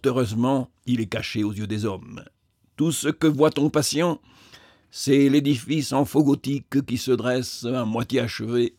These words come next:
dans le nouveau lotissement. Quand il y entre, il voit l'épicier du coin se précipiter au-devant de lui avec un air mielleux,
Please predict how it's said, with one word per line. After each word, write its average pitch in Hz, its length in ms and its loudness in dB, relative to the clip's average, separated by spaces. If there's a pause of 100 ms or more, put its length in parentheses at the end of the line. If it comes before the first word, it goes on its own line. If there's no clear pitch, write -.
dans 117 200 -6
le 120 120 0
nouveau 123 260 2
lotissement. 120 580 0 (1000)
Quand - 200 -14
il 117 140 0
y 143 100 8
entre, 156 560 4 (420)
il 98 200 -12
voit 117 260 4
l'épicier 127 460 0
du 127 100 2
coin 143 480 2
se - 140 -8
précipiter 123 640 0
au-devant 123 320 0
de 123 80 4
lui 127 400 0
avec 120 280 -2
un 120 120 0
air 123 180 0
mielleux, 127 600 6